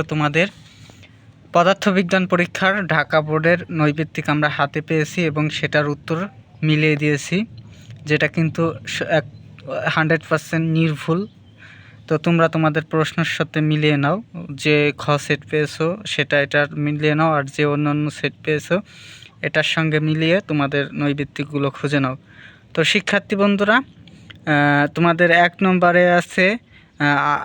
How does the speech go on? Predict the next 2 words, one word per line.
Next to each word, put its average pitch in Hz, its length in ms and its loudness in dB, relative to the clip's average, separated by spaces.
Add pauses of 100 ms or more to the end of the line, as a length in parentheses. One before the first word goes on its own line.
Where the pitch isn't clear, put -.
আল্ট্রাসোনোগ্রাফি, 165 1400 2 (320)
দুইয়ে 156 460 4